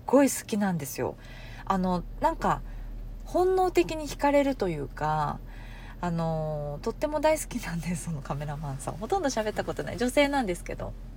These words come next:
好きですね。うん。あの、そんなに、なんだろう、こう、多くを語らない、うん、方で、まあ、お話ししたらいっぱい喋る人なのかな。もう本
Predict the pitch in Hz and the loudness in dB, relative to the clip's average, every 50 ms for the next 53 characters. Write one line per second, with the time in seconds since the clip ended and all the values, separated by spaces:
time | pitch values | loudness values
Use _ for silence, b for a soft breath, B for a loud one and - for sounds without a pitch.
0 | - - - - - - - - - - - - - - B B B B B B | -14 -14 -14 -14 -16 -16 -16 -16 -16 -14 -14 -14 -14 -14 B B B B B B
1 | B B B B B B B B B - - - - 190 165 147 - - - 151 | B B B B B B B B B -8 -6 -6 -4 -4 -4 -4 -6 -8 -10 -10
2 | 151 147 151 147 160 170 180 180 190 - - - - - 165 165 175 175 170 170 | -8 -8 -8 -8 -8 -10 -10 -10 -12 -12 -14 -14 -12 -6 -4 -2 0 0 0 0
3 | 160 160 151 156 147 131 135 - - - - - - - - - 196 190 185 185 | 0 -2 -2 -4 -6 -6 -8 -8 -10 -12 -12 -12 -14 -10 -6 -4 -2 -2 0 0
4 | 185 185 185 185 180 180 B B B B B B B B B B B - - - | 0 0 0 -2 -2 -4 B B B B B B B B B B B -14 -14 -14
5 | - - - - - - - - - - - - - - - - - - 294 285 | -14 -14 -14 -14 -14 -14 -14 -14 -14 -14 -14 -14 -14 -14 -12 -10 -4 -2 0 2
6 | 285 285 285 277 277 285 294 302 285 233 214 190 160 147 147 - - 170 156 - | 4 2 2 2 2 2 2 2 4 4 2 2 2 0 -2 0 0 0 0 2
7 | - - 294 349 320 - - 208 190 165 151 143 139 - - - - - - - | 4 6 6 6 6 4 2 2 4 4 4 4 2 0 -6 -12 -14 -12 -8 -8
8 | 196 - 196 190 180 180 175 175 170 170 175 190 226 311 453 - B B B B | -2 0 2 2 4 2 2 2 2 0 0 -2 -4 -4 -6 -8 B B B B
9 | B B B B B B - - 196 196 190 190 185 175 175 165 151 143 - - | B B B B B B -6 -4 -2 -2 0 0 0 0 -2 -2 -4 -6 -10 -16
10 | - - - - - - 185 - 185 165 156 175 175 170 156 - - - - - | -20 -20 -18 -12 -12 -8 -4 -2 -2 0 0 2 2 2 2 0 -4 -8 0 2
11 | 285 - - 269 269 294 320 381 415 440 440 427 453 427 - - 440 403 339 262 | 2 2 2 0 0 0 0 2 2 2 2 2 4 2 4 6 6 8 8 8
12 | 202 170 B B B B B B B B B B B - 233 - 262 269 254 - | 6 4 B B B B B B B B B B B -14 -2 2 2 4 4 4
13 | 269 262 339 349 320 277 - 240 240 233 220 208 202 190 - 190 190 202 202 196 | 4 4 4 2 2 0 -2 0 0 0 0 0 -2 -4 -6 -4 -4 -2 0 0
14 | 196 190 208 247 269 330 392 415 415 | 0 0 0 -2 0 0 0 0 0